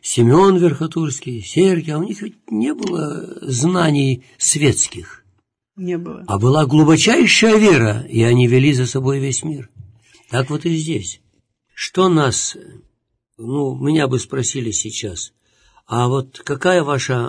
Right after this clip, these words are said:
Speaker 1: основная мысль?» Вот вы, ну, н-, хоть, как я себя часто говорю, хоть я и не путёвый, но священник, и всё-таки уже и в возрасте. Какая основная мысль у меня? Основная мысль всех моих бесед,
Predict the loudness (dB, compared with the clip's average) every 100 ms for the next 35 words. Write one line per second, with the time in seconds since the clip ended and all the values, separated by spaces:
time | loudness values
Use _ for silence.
0 | -6 -8 -4 -2 -2 -2 -2 -2 0 -2
1 | -2 -12 -18 -20 _ _ _ -20 -20 _
2 | _ -12 -6 -4 -6 -10 _ _ _ _
3 | -4 -2 -2 -6 -4 -4 -4 -10 -10 -4
4 | -4 -6 -8 -4 -2 -2 -2 -2 -2 -2
5 | -4 -2 -2 0 -2 -2 0 2 0 -4
6 | -6 -4 -4 -6 -6 -6 -4 -4 -4 -6
7 | -8 -6 -6 -6 -6 -4 -4 -4 -6 -6
8 | -8 -10 -10 -12 _ -20 -20 _ -6 0
9 | 0 0 -2 -2 0 -2 -2 -4 -4 -8
10 | -10 -10 -12 -18 _ _ _ -6 -4 0
11 | 0 0 -2 -2 -4 -6 -6 -8 _ _
12 | _ _ -14 -6 -2 -2 -2 -4 -2 -2
13 | -2 -4 -6